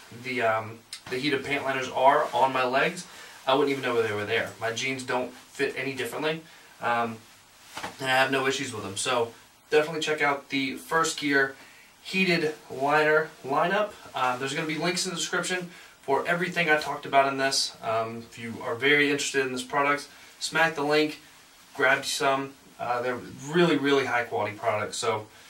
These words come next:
definitely go check 'em out. First Gear, and thanks again to Motorcycle Superstore. Thank you guys for watching. Hope you enjoyed, and have a good one.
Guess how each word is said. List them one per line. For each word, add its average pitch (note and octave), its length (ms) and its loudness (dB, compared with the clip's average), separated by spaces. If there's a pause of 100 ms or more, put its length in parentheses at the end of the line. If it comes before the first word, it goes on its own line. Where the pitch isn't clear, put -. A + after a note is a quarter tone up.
(260)
definitely F3 320 2
go - 60 0
check F3 160 2
'em E3 100 0
out. E3 220 4
First - 440 -2
Gear, F3 320 4 (100)
and - 100 -14
thanks D#3 220 -2
again D3+ 120 0
to D3 80 0
Motorcycle C#3 400 -2
Superstore. C#3 540 -2 (360)
Thank D#3+ 160 -2
you D#3 60 -6
guys D#3 200 4
for D3 100 -6
watching. D#3 460 6
Hope D#3 240 -4
you D3+ 120 2
enjoyed, E3+ 460 0 (360)
and A2+ 80 -16
have A#2+ 160 -4
a - 40 -8
good G2 120 -4
one. F#2+ 120 -6